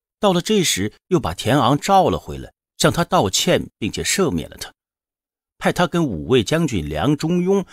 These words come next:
一起去讨伐居曲蒙逊。别将王峰孙向段业进言说：“西平郡出来的那些姓田的人，哪一代都有叛变的。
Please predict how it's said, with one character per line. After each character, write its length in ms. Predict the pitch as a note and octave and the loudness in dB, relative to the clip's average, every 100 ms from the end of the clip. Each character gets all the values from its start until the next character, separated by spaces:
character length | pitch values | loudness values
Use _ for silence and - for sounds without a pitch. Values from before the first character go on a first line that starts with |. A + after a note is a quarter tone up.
| - _ | -20 _
一 180 | C#3+ | 0
起 200 | A2 - | 0 -2
去 120 | F2 A2 | -2 -6
讨 280 | - C#2 | -4 -6
伐 240 | D#2+ F#2 E2 | -4 -4 -4
居 240 | - G#2+ | -4 -6
曲 160 | - - | -6 -8
蒙 200 | D2+ F2+ | -6 -6
逊。 240 | - A2+ - _ _ _ _ _ _ _ _ _ _ _ _ _ _ _ _ | -4 -6 -8 _ _ _ _ _ _ _ _ _ _ _ _ _ _ _ _
别 180 | C3+ | 4
将 240 | G3 F#3+ C3+ | 4 2 2
王 220 | G2 E3 | 2 0
峰 200 | - F#3 | 0 0
孙 300 | D#3 F#3 F#3+ | 0 0 0
向 260 | E3+ A#2+ F#2 | 2 0 0
段 240 | A#2 F#2+ | 0 2
业 120 | F#2+ | 0
进 180 | - E2 | 0 -4
言 140 | A#1 | -4
说 260 | - - - _ _ _ _ _ _ _ _ _ _ _ _ _ | -8 -12 -16 _ _ _ _ _ _ _ _ _ _ _ _ _
：“西 300 | - - G#3+ | 0 0 0
平 320 | - - F2+ | -2 -4 -6
郡 200 | - C3+ | -2 -2
出 360 | F#2+ - C#3+ C3+ | -2 -4 -2 -2
来 120 | F2+ | -2
的 120 | G#2 | -2
那 120 | G2+ | -2
些 160 | F2 B2 | -2 -2
姓 280 | - C3 E2 | -2 -2 -6
田 420 | - - B1 B2+ | -8 -6 -6 -4
的 100 | C3+ | -6
人， 220 | D#2 - _ _ _ _ _ _ | -8 -18 _ _ _ _ _ _
哪 340 | A#2 F#2+ D2 | -4 -4 -4
一 180 | D#2 C#2+ | -6 -6
代 260 | D3 D3 D#2+ | -4 -4 -4
都 160 | - | -6
有 120 | D2+ - | -10 -8
叛 280 | - - - | -8 -8 -10
变 220 | F2+ - | -16 -16
的。 200 | - - | -14 -16